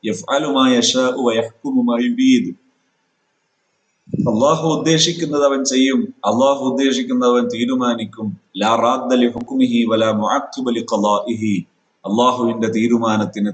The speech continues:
തടയാൻ ആരുമില്ല, അല്ലാഹുവിന്റെ തീരുമാനത്തിന്,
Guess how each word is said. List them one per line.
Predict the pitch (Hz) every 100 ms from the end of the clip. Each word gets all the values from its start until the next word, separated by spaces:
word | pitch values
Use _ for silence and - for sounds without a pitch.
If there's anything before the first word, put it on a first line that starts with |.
| 101
തടയാൻ | 98 110 113 104
ആരുമില്ല, | 110 113 104 98 95 82 - _ _
അല്ലാഹുവിന്റെ | 98 117 127 123 127 117
തീരുമാനത്തിന്, | 117 120 123 117 110 101 110 107